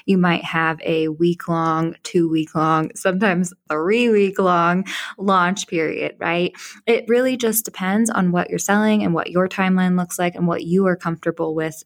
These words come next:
in your promotional period as the business owner. So, my friend, if you have any questions at all, it would be a great idea to join the Feel Good Social Club, 'cause I can totally help you figure that out for yourself for your specific campaigns, right?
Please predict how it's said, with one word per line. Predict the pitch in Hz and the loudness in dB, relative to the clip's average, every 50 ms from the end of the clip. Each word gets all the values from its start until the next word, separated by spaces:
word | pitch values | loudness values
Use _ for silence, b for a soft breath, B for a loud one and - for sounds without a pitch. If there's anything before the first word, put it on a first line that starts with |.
| _ _ | _ _
in | - 175 175 170 165 165 160 160 - | 0 0 2 2 2 0 -2 -4 -2
your | 180 170 160 160 | -2 -2 -2 -2
promotional | - - 160 160 160 156 - 156 156 | -4 -4 -4 -4 -4 -4 -4 -6 -4
period | - 247 254 247 220 208 202 196 - - | -2 0 2 4 4 2 2 0 -2 -2
as | 160 151 156 160 160 - - - _ _ | 0 0 0 0 0 -2 -6 -10 _ _
the | - 170 | -4 -2
business | 160 165 156 147 156 147 151 151 - - - _ | 0 0 0 0 -2 -4 -4 -6 -8 -14 -6 _
owner. | 254 294 294 285 240 220 214 220 220 220 214 B B B B B - | 0 0 2 2 2 2 2 2 0 0 -2 B B B B B -10
So, | 214 - - 233 240 233 | -10 -2 0 0 2 2
my | 226 214 | 2 0
friend, | 214 202 196 196 180 | 0 0 0 0 -2
if | - 202 | 0 0
you | 202 | -2
have | 190 190 | -2 0
any | - 196 190 180 | -2 -2 -2 -2
questions | 180 - 185 175 - - 170 160 - | -4 -4 -4 -4 -4 -4 -6 -6 -6
at | 156 - - _ | -6 -8 -4 _
all, | 269 277 233 190 196 220 226 B B B B B B | 0 0 2 2 0 0 -2 B B B B B B
it | 392 359 | -2 0
would | 330 294 247 | 2 2 2
be | 240 240 233 | 2 2 2
a | 226 | 2
great | 233 247 240 240 233 | 2 2 2 2 2
idea | 240 233 233 233 262 285 294 277 269 269 | 2 2 2 2 2 0 0 0 -2 -4
to | 269 - 262 | -2 -2 0
join | 233 247 240 240 233 233 | 2 2 2 4 2 2
the | 233 | 0
Feel | 233 233 226 214 | 0 0 0 0
Good | 220 208 208 | 0 0 0
Social | 220 208 208 - 202 | 0 0 0 0 -2
Club, | 208 - 302 294 302 | 0 0 0 0 -2
'cause | - 208 - | -4 -2 -2
I | 208 | -2
can | 208 220 208 202 | 0 0 0 0
totally | - 226 208 202 208 202 196 | 2 0 0 2 2 2 2
help | 190 208 196 190 - | 2 0 -2 -2 0
you | 202 196 | -2 -2
figure | - - 185 175 175 170 | 0 -2 0 0 2 0
that | 175 175 - - - _ | 2 0 -2 -4 -4 _
out | 180 180 - - - - | -2 -2 -2 -2 -6 -6
for | - 175 170 165 | -4 -2 -2 0
yourself | 165 165 165 160 160 - - 202 190 190 190 - _ | -2 -2 -4 -4 -6 -4 -2 0 0 0 -2 -6 _
for | - 208 190 180 180 180 | 0 2 2 4 4 4
your | 175 170 170 170 170 | 4 4 2 2 0
specific | - - - - - 151 151 - - | -2 -4 -4 -4 -2 -4 -4 -4 -4
campaigns, | - 165 170 175 - 247 214 170 160 165 160 - 160 | -6 -6 -6 -4 0 0 0 0 0 -2 -6 -6 -4
right? | 160 156 156 165 185 226 226 | -4 -2 0 2 2 0 0